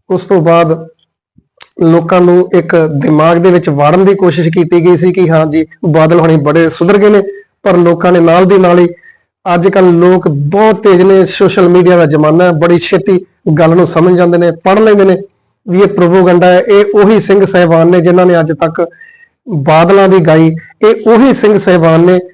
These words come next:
ਜਿਹੜੇ ਬਾਦਲਾਂ ਦੀ ਜੇਬ ਚੋਂ ਨਿਕਲੇ। ਅੱਜ ਇਹ, ਇਹਨਾਂ ਨੂੰ ਇੰਨੀ ਏਡੀ ਵੱਡੀ ਸਜ਼ਾ ਲਾਉਣ ਦੀ ਇੰਨੀ ਹਿੰਮਤ ਕਿਵੇਂ ਕਰ ਗਏ? ਪਰ ਇਹ ਇੱਕ ਪ੍ਰੋਪੇਗੈਂਡਾ ਆਪਸ ਵਿੱਚ ਮਿਲ ਕੇ ਬਣਾਇਆ ਸੀਗਾ ਵੀ ਆਪਣੇ ਨਾਲ ਲੋਕ ਹੁਣ ਕਿਵੇਂ ਜੁੜਨ, ਕਿਉਂਕਿ ਬੇੜਾ ਗਰਕ ਹੋ ਗਿਆ ਪਾਰਟੀ ਦਾ ਬਿਲਕੁਲ,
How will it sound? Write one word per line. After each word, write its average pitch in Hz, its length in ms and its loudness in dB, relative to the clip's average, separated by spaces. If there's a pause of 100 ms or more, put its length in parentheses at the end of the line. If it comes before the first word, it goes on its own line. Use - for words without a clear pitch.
(140)
ਜਿਹੜੇ 202 280 2
ਬਾਦਲਾਂ 160 460 0
ਦੀ 214 120 2
ਜੇਬ 180 260 2
ਚੋਂ 208 140 0
ਨਿਕਲੇ। 185 340 0 (380)
ਅੱਜ 190 120 0
ਇਹ, 240 380 2
ਇਹਨਾਂ 226 160 2
ਨੂੰ 233 180 2
ਇੰਨੀ 190 200 2
ਏਡੀ 214 220 2
ਵੱਡੀ 196 280 2
ਸਜ਼ਾ 170 280 0
ਲਾਉਣ 165 320 0
ਦੀ 165 100 0
ਇੰਨੀ 185 460 0
ਹਿੰਮਤ 214 260 -2
ਕਿਵੇਂ 185 240 -2
ਕਰ 151 140 -2
ਗਏ? 156 160 -2 (340)
ਪਰ 185 200 -2
ਇਹ 208 260 2
ਇੱਕ 180 120 -4
ਪ੍ਰੋਪੇਗੈਂਡਾ 170 720 0
ਆਪਸ 165 280 0
ਵਿੱਚ 190 160 0
ਮਿਲ 165 200 0
ਕੇ 165 100 -2
ਬਣਾਇਆ 151 380 -2
ਸੀਗਾ 160 260 -4 (440)
ਵੀ 180 220 -4
ਆਪਣੇ 170 340 0
ਨਾਲ 160 280 2
ਲੋਕ 185 220 2
ਹੁਣ 190 100 0
ਕਿਵੇਂ 196 300 2
ਜੁੜਨ, 165 320 0
ਕਿਉਂਕਿ 170 340 -2 (240)
ਬੇੜਾ 180 260 2
ਗਰਕ 185 260 0
ਹੋ 180 140 0
ਗਿਆ 180 140 2
ਪਾਰਟੀ 180 300 0
ਦਾ 180 120 0
ਬਿਲਕੁਲ, 180 360 -2